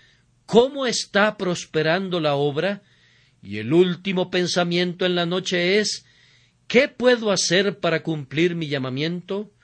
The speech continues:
Algunas veces la ansiedad turba sus sueños y suspira, "Oh Señor, prospérame ahora".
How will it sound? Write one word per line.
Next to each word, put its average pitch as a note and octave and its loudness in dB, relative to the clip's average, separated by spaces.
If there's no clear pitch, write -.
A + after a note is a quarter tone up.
Algunas D#3 0
veces G3+ 2
la G3 0
ansiedad G3 0
turba G#3 2
sus G3+ -4
sueños A3 0
y F3 -2
suspira, G3+ 0
"Oh A3 4
Señor, G3 0
prospérame A3 2
ahora". E3 0